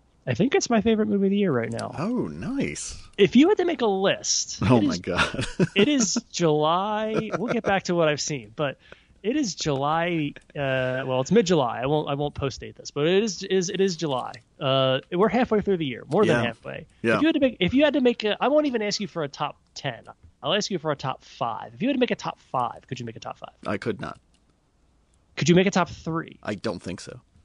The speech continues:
Speaker 1: <laughs> What movie did you like so far this year?
Speaker 2: Uh, I liked X.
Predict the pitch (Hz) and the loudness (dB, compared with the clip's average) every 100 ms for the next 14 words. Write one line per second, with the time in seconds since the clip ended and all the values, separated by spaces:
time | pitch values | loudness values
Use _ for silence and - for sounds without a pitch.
0 | _ - - 202 - - 170 208 247 269 | _ -4 0 0 0 -2 0 0 0 0
1 | 247 254 - 196 208 170 170 - 156 - | -4 -4 -6 -6 -2 2 2 2 2 2
2 | 180 - 214 - - - 160 - - 123 | 0 -2 -4 -6 -8 -8 -8 -10 -8 -2
3 | 123 123 113 123 123 - - 120 - - | 2 2 0 0 0 -2 -6 -6 -6 -8
4 | - - | -10 -12